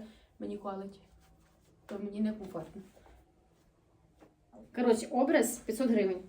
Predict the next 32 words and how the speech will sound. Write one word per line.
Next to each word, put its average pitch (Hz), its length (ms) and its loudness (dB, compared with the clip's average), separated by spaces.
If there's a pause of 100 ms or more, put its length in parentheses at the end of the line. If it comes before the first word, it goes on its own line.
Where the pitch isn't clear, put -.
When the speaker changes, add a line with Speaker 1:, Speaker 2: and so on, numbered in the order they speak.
(140)
Speaker 2:
Джинси 208 560 4
офігенсько 185 600 -4
Speaker 1:
Так, 175 160 -6
Speaker 2:
виглядають. 180 360 -8
Speaker 1:
ви 254 80 0
якщо 285 320 0
купите, - 360 -10
ви 247 120 -6
виграєте 247 460 -8
в 226 40 -10
Генті 233 240 -10
лотереї 196 400 -8
за 175 100 -12
п'ятсот 202 360 -14
гривень, 262 220 -4
тому 226 180 -6
що 233 120 -10
загугліть, 240 380 -8
скільки 220 260 -12
ці 220 120 -10
джинси 165 300 -12
коштують. 175 400 -16 (960)
Speaker 2:
Дуже 196 260 0
гарно. 190 420 -6 (1900)
Так, 202 200 -2
аби 226 140 0
не 233 100 4
забути 214 320 0
потім, 196 260 -8
що - 80 -12
скільки - 320 -12
коштує. 180 340 -16